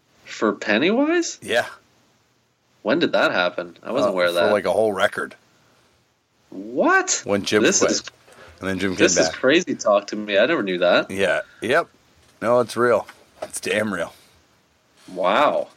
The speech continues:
Speaker 1: I was
Speaker 2: Mm-hmm.
Speaker 1: not aware of that at all.
Speaker 2: It's one of those things, Chris, that you gotta check out now.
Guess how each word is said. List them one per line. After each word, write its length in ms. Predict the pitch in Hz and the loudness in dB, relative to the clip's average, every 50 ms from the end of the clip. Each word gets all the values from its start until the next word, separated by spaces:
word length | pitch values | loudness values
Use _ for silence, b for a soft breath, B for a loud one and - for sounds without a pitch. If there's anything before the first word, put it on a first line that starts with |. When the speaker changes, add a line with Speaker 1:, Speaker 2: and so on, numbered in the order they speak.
| _ _ _ - - | _ _ _ -14 -8
Speaker 1:
I 120 | 95 98 110 | -6 -6 -4
was 140 | - - | -4 -4
Speaker 2:
Mm-hmm. 60 | 98 110 | -4 -2
Speaker 1:
not 140 | 117 123 127 | 0 0 0
aware 240 | 120 117 127 147 175 | 2 2 2 2 2
of 100 | 156 113 | 2 2
that 160 | 98 92 92 | 2 0 2
at 80 | 95 | 2
all. 300 | 104 117 143 156 - - B B B B B B B B B B B - | 2 2 2 2 0 -4 B B B B B B B B B B B -14
Speaker 2:
It's 200 | - 110 - - | -14 -12 -6 -2
one 140 | 135 151 | 0 0
of 60 | 156 160 | 2 2
those 180 | 170 156 - | 2 0 2
things, 260 | - 170 160 160 - | 0 0 0 0 -2
Chris, 280 | - - 156 151 151 - | -2 0 0 0 0 0
that 220 | - 131 131 127 123 | 0 0 0 0 0
you 100 | 123 117 | -4 -2
gotta 220 | 110 127 123 127 | 0 2 2 0
check 240 | 117 - 135 123 117 | 0 0 0 2 2
out 120 | 127 120 | 2 0
now. 200 | 107 90 87 85 | 0 -2 -6 -8